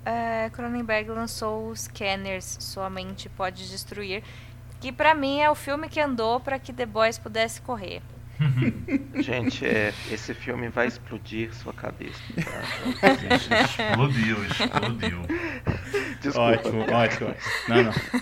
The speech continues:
Speaker 4: Tava, tava precisando, tava precisando disso.
Speaker 1: Ai, mas
Speaker 3: Parei.
Speaker 1: é, eu acho que é o,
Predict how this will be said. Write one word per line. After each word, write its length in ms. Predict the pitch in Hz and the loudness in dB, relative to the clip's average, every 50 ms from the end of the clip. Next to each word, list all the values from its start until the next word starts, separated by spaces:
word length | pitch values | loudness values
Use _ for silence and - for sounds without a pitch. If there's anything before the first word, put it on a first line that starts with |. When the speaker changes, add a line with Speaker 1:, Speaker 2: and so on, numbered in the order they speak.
| - - | -2 2
Speaker 4:
Tava, 340 | - 226 220 226 240 247 - | 4 6 6 6 6 4 2
tava 220 | - 220 226 254 311 | 2 4 6 6 6
precisando, 480 | - - 117 - 110 110 95 92 95 | 4 4 2 2 2 2 2 0 -2
tava 120 | - 92 92 | -4 -2 0
precisando 380 | 110 107 110 113 107 98 - - | 0 2 2 2 2 2 0 -2
disso. 260 | - - - - 359 330 - 202 233 247 - - 269 - - - - - - 466 453 440 440 427 427 427 440 - - - - - - - - 370 370 330 302 - - - - - - - - - - - - - - - - 359 - - - - 285 269 233 233 - - - | -6 -6 -2 2 2 2 2 2 2 4 4 4 4 2 0 -2 -2 -2 -2 -4 -4 -4 -4 -4 -4 -6 -6 -8 -12 -12 -12 -12 -8 -2 0 0 0 0 -4 -8 -10 -10 -10 -12 -14 -16 -16 -14 -12 -12 -8 -8 -6 -6 -6 -6 -8 -8 -8 -8 -8 -8 -8 -10 -12 -12 -6
Speaker 1:
Ai, 580 | - 220 214 214 214 208 208 202 196 190 190 196 | -4 -2 -2 0 0 0 0 2 2 2 0 0
mas 160 | 214 247 294 | 2 2 4
Speaker 3:
Parei. 180 | 330 - 320 302 | 6 8 10 10
Speaker 1:
é, 40 | 277 | 12
eu 80 | 262 | 12
acho 220 | 254 254 262 - - | 10 10 8 6 4
que 120 | 202 160 | 4 6
é 80 | 277 277 | 8 8
o, 300 | 277 285 285 285 294 - | 8 8 6 2 0 -2